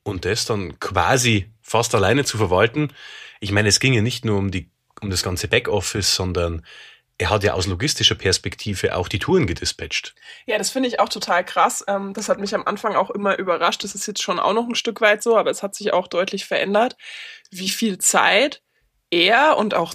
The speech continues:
Speaker 2: du grad am Anfang am Handy verbracht hast, um wirklich auch mit den Zustellern in Kontakt zu sein.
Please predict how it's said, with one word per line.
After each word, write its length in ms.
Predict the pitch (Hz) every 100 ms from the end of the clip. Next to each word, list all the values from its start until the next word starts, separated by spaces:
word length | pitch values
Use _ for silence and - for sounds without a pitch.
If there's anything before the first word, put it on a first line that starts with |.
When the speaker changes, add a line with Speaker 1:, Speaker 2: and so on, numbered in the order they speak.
| -
Speaker 2:
du 420 | 208 240 311 311
grad 460 | 277 202 220 254 -
am 140 | 208
Anfang 560 | - 202 247 - 226 233
am 180 | 202 190
Handy 640 | 175 - 277 302 196 170 _ _ _ _ -
verbracht 680 | - - 190 - 175 - -
hast, 420 | 151 - - - - -
um 200 | - 196
wirklich 360 | 220 240 226 -
auch 240 | 185 196 208
mit 260 | 190 190
den 240 | 185 180 160
Zustellern 520 | - 359 - 160 160
in 100 | 165
Kontakt 440 | - 175 185 -
zu 120 | - 196
sein. 320 | 180 - -